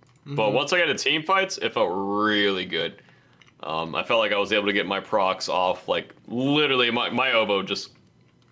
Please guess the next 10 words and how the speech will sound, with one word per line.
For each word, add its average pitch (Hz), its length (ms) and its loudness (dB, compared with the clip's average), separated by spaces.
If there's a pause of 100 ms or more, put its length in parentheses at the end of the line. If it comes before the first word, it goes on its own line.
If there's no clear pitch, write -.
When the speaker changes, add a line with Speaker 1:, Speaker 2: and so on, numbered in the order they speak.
(220)
Speaker 1:
kept - 340 -6
procking. - 440 -6 (680)
Um, 90 540 -2 (760)
and 113 80 0
I 127 40 0
don't 220 160 2
know 254 180 4
number-wise 151 920 2
if 107 220 -2
that's 110 380 -2